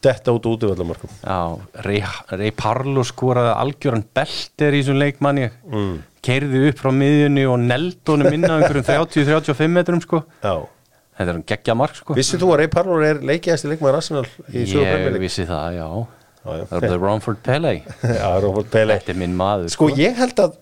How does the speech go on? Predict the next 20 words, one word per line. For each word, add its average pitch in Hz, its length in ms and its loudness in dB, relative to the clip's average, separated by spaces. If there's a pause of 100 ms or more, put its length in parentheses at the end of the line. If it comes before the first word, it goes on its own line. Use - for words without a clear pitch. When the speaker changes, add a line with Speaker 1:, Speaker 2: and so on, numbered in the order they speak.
(140)
Speaker 1:
ekkert - 580 -4
land, 147 460 0
eða 143 180 4
ekkert, 143 220 -6
nei, 143 80 4
afsakið, 117 340 0
afsakið, 139 300 -2
ekkert, 131 340 -6
já, 104 80 2
ekkert 170 320 0
land 98 240 -4
hafi 135 380 2 (140)
jafn 143 300 -2
oft - 360 -6
orðið 151 340 0
fyrir 120 160 0
barðinu 147 480 0
á 110 80 0
útivallarmark-, 120 720 -2 (200)
vallareglunni 104 1080 -4